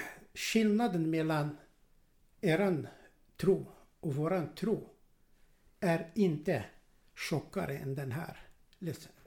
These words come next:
eh, linjen. Så ni får titta på det. Alltså, den tror jag, eh, om det var Anthony Quinn som var, eh,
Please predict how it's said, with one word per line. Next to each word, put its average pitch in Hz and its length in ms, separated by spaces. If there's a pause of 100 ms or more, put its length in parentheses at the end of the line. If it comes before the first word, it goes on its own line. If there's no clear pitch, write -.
(120)
eh, 147 180 (1800)
linjen. 170 540 (1300)
Så 208 280 (380)
ni 202 160
får 220 120
titta 247 440
på 160 180
det. 143 300
Alltså, 185 220
den 196 280
tror 208 160
jag, 190 380
eh, 180 120 (100)
om 180 100
det 190 60
var 180 240
Anthony 175 380
Quinn 180 280
som 151 240
var, 143 240
eh, 143 300